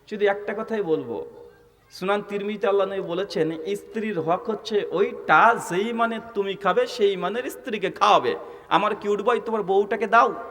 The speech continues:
হ্যাঁ? বিড়ি খাবে এক টান, খাওয়ার পরে বউটাকে বলে, "তুমি এক টান মানো না।" কারণ নবী আমার বলেছেন, যে মানে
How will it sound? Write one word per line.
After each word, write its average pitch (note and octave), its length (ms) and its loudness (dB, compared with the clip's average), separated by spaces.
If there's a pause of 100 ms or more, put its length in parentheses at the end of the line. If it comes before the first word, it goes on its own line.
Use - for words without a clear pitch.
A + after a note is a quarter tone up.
(1080)
হ্যাঁ? F#3 260 2 (1000)
বিড়ি A#3 320 2
খাবে C4 220 6
এক C4 220 2
টান, C#4 260 6 (400)
খাওয়ার A#3 260 8
পরে C4 180 6
বউটাকে A#3+ 400 8
বলে, B3 140 4
"তুমি B3 340 -2
এক B3+ 160 -2
টান B3+ 160 0
মানো A#3+ 300 0
না।" B3 320 0 (840)
কারণ A3+ 180 10
নবী A#3+ 300 4
আমার B3+ 240 6
বলেছেন, A#3+ 480 4
যে A#3 220 8
মানে A#3+ 200 0